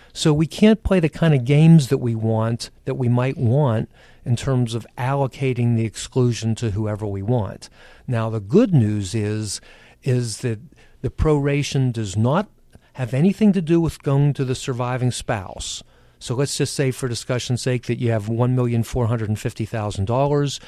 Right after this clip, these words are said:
You leave a million dollars to your spouse. You leave four hundred and fifty thousand dollars to your son. Your son can use the four hundred and fifty thousand dollars as the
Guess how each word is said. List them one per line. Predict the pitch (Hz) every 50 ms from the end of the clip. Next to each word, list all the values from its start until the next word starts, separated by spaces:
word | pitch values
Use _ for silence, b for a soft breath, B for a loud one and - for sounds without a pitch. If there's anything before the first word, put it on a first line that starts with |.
| B B B B B B B B
You | 127 117
leave | 110 113 113 104
a | 107
million | 107 117 120 123 123 120 117
dollars | 113 123 113 113 113 113 107 - -
to | - 113 101
your | 98 101
spouse. | 95 - - - - 139 143 147 151 151 147 - - - - b b b b b
You | b 123 113 113
leave | 113 110 107 -
four | - - 131 123
hundred | 113 123 123 110 101
and | 107 -
fifty | - 123 - - 120
thousand | 110 - 117 110 107 107 92 104 101
dollars | 104 110 104 104 104 107 107 110 104 104 - - b b b b b b -
to | - - - 120 110 104 101 101
your | 95 98 95 95 95 98 104 107
son. | - - - - 151 156 156 151 151 147 147 139 - b b b b b b b b b
Your | 117 110
son | 104 - - 147 131 127 123 123 110
can | - - - 170 175 175 170 160 147
use | 135 135 135 131 131 131 117 110
the | 117 110
four | - - 139 127 117
hundred | 123 123 120 113
and | 110 107
fifty | - 127 117 - -
thousand | 110 - 123 113 110 110 98 104 104 101
dollars | 110 110 110 110 110 107 101 -
as | - - 117 110 107 101 95 -
the | - 113 104 98 98 98 92